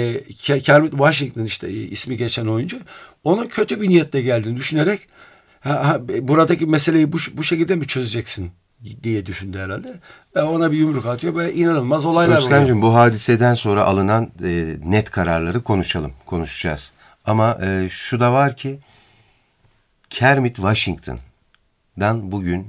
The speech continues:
Speaker 2: itibariyle haber alınabiliyor mu? Yaşıyor mu? Bu utançla mı yaşadı ömrü boyunca?
Speaker 1: Şöyle söyleyeyim.
Speaker 2: Samimi olarak özür diledi mi? İkrarda bulundu mu?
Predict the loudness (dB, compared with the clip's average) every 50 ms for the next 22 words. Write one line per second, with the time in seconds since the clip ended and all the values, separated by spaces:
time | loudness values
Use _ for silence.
0 | -8 -6 -6 -6 -4 -6 -6 -4 -2 -2 -2 -2 -4 -4 -4 -4 -4 -4 -4 -4
1 | -4 -4 -6 -6 -6 -6 -6 -6 -8 -8 -8 -6 -8 -8 -8 -10 -10 -10 -12 -12
2 | -10 -8 -4 -4 -4 -4 -4 -6 -8 -10 -14 _ _ -20 _ _ _ -10 -8 -8
3 | -6 -6 -8 -6 -4 -4 -4 -4 -4 -6 -6 -4 -4 -2 -4 -4 -6 -6 -8 -8
4 | -8 -8 -8 -8 -8 -8 -8 -8 -8 -8 -8 -6 -6 -8 -8 -8 -8 -6 -6 -6
5 | -4 -2 2 4 4 6 4 4 4 2 4 4 4 4 2 2 0 0 0 0
6 | 0 0 -2 -4 -6 -10 -12 -8 -6 -6 -4 -4 -6 -6 -6 -6 -6 -6 -6 -4
7 | -4 -4 -4 -4 -6 -8 -12 -10 -6 -4 -4 -2 -4 -6 -8 -8 -8 -8 -8 -6
8 | -6 -4 -4 -4 -4 -4 -6